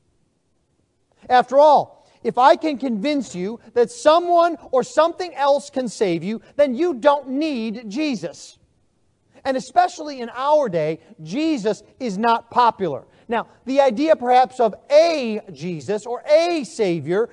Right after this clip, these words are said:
may be popular, but not the Jesus. The one who calls us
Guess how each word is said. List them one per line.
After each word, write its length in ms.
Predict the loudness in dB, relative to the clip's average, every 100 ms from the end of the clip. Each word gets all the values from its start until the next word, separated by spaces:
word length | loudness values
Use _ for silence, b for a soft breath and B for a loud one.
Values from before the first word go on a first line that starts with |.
| b
may 180 | 0 0
be 140 | 0 -2
popular, 560 | 2 2 2 -2 -2 b b
but 200 | 2 2
not 360 | -2 -2 -4 _ -14
the 680 | -8 0 2 4 2 -2 -6
Jesus. 680 | -6 -6 -8 -18 -20 -20 _ _ _ _ _ b
The 100 | 2
one 400 | 4 4 4 0 -8
who 160 | -8 -8
calls 480 | -2 2 4 2 0
us 220 | -4